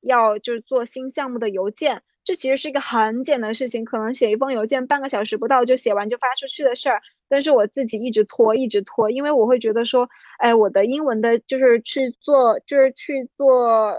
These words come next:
写 report 的能力也没有那么好，我就一直会担心自己的能力没有那么好，所以我们这两个小时时间就是专门拿来去做事情，是你自己一直拖着没做的事情的。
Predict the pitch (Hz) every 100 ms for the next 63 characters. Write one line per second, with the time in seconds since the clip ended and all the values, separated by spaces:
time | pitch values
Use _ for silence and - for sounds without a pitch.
0 | - - 240 220 - - 277 226 208 -
1 | 214 220 294 269 226 202 208 254 285 277
2 | 277 - - 190 202 208 262 - - 285
3 | 226 247 - 240 247 247 277 226 208 196
4 | 202 247 214 226 233 - 214 185 - -
5 | - 277 277 262 220 233 302 277 196 233
6 | 214 202 226 220 226 233 262 247 277 277
7 | 294 262 165 185 196 - 247 226 _ 294
8 | 247 220 _ _ _ - - 330 240 226
9 | 196 220 - 269 214 185 294 233 - 190
10 | - _ _ _ 320 320 208 - - 247
11 | 247 202 175 214 240 220 - 330 240 185
12 | 175 170